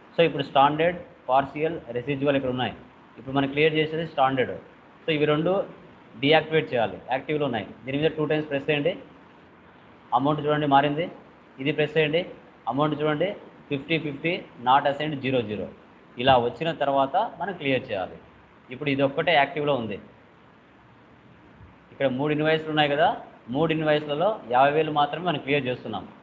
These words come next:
అదే ఇక్కడ షో చేస్తాము. ఇప్పుడు సేవ్ చేయండి. So document three double zero one was posted in company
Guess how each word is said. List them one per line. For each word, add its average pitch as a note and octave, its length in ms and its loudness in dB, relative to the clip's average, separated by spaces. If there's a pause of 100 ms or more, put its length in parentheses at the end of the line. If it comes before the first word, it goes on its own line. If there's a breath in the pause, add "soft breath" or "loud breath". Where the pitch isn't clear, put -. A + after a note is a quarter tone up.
(300)
అదే C#3 220 4
ఇక్కడ D3 220 0
షో C3 160 -2
చేస్తాము. G#2 360 -4 (2250)
ఇప్పుడు E3 260 -6
సేవ్ C3+ 200 4
చేయండి. F#2 260 -4 (3250)
So D#3+ 80 2 (160)
document D3+ 460 2
three D3 200 -2
double C3+ 240 4
zero C3+ 120 2 (120)
one C#3+ 80 -2 (100)
was D3 240 2
posted C3 320 -4
in E3 60 -4 (100)
company A2+ 220 -4